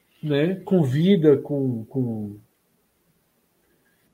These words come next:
né, com clareza, com lucidez. E eu voto em Milton, né? Claro que não é o mais popular, mas eu acho que foi muito bonito. Pra dois mil e vinte e dois foi muito bonito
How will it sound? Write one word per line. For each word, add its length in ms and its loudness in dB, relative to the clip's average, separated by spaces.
né, 140 -8
com 180 -8
clareza, 540 6
com 140 -2
lucidez. 920 -4
E 400 -4
eu 80 2
voto 320 2
em 80 4
Milton, 400 0
né? 220 -6
Claro 240 4
que 120 0
não 120 4
é 60 6
o 60 2
mais 140 2
popular, 600 2
mas 200 0
eu 60 2
acho 140 -4
que 80 -14
foi 100 -2
muito 220 -6
bonito. 560 -4
Pra 120 10
dois 180 8
mil 100 4
e 60 0
vinte 140 -6
e 40 -4
dois 260 0
foi 100 -4
muito 200 -6
bonito 460 -4